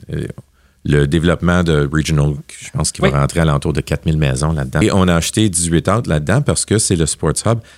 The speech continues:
Speaker 1: Les décisions ont déjà été faites une fois que, euh, monsieur, euh, Jean-Marc Lalonde et, et son frère qui était maire dans le temps, Richard Lalonde, parce qu'une fois que l'aréna a été l'autre bord de la, de la dix-sept, ça l'a ouvert les portes à avoir autre chose sportif.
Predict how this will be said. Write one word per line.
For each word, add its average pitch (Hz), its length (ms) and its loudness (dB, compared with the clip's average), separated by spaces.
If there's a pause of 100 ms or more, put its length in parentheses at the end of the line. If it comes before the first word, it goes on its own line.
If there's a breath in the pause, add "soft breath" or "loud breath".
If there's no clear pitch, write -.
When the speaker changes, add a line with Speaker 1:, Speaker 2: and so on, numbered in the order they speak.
(260 loud breath)
Speaker 1:
Les 190 100 2
décisions 147 480 2
ont 139 60 4
déjà 107 260 2
été 117 200 0
faites 131 240 -2
une 92 100 -2
fois 110 220 0
que, 98 340 2 (460 soft breath)
euh, 80 280 2
monsieur, 82 680 0
euh, 82 200 2 (160)
Jean-Marc 80 380 0
Lalonde 104 420 2
et, 87 100 4 (140)
et 82 120 0
son 78 160 0
frère 95 260 0
qui - 80 -6
était 76 160 -2
maire 85 300 2
dans 78 120 2
le 73 60 0
temps, 90 140 0
Richard 78 300 0
Lalonde, 80 340 0 (260 loud breath)
parce 78 160 -2
qu'une 87 160 0
fois 123 220 2
que 123 100 -2
l'aréna 92 460 2
a 95 80 2
été 90 180 0
l'autre 85 200 0
bord 90 140 2
de 90 60 2
la, 78 200 2
de - 500 -6
la 78 160 2
dix-sept, 101 360 0 (360 soft breath)
ça - 220 -2
l'a 92 100 2
ouvert 98 340 2
les 98 160 4
portes 113 440 -2
à 80 100 0
avoir 90 440 0
autre 95 380 0
chose 87 500 -2
sportif. - 540 -6